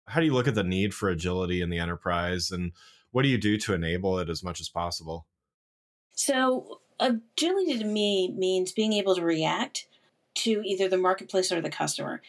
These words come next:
Speaker 2: And so I think it's a critical component for companies these days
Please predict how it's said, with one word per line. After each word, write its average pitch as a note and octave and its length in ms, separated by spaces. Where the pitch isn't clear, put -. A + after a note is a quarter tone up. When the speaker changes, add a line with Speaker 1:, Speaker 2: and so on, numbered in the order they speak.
Speaker 2:
And F#3+ 160
so F#3+ 580
I F#3 80
think B3+ 180
it's A3 120
a F#3+ 60
critical G#3+ 520
component F#3 680
for E3 120
companies F#3+ 520
these F#3 260
days G3 540